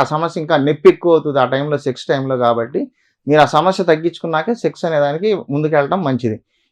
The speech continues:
స్పెర్మ్ తయారు కావట్లేదు అనుకునే వాళ్ళకి ఈ సమస్యలు కూడా ఉంటాయి. కాబట్టి ఇవి తగ్గించుకుంటే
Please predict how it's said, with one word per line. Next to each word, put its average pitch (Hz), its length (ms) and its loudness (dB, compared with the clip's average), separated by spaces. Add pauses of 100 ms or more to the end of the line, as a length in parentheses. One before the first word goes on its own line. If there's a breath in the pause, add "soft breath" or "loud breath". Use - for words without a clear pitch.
(220)
స్పెర్మ్ 208 300 6 (100)
తయారు 202 300 6
కావట్లేదు 185 380 6
అనుకునే 180 300 -4
వాళ్ళకి 175 220 -2 (120)
ఈ - 20 2 (120)
సమస్యలు 190 380 2
కూడా 165 180 2
ఉంటాయి. 165 280 0
కాబట్టి 156 400 2
ఇవి 175 200 4
తగ్గించుకుంటే 180 600 0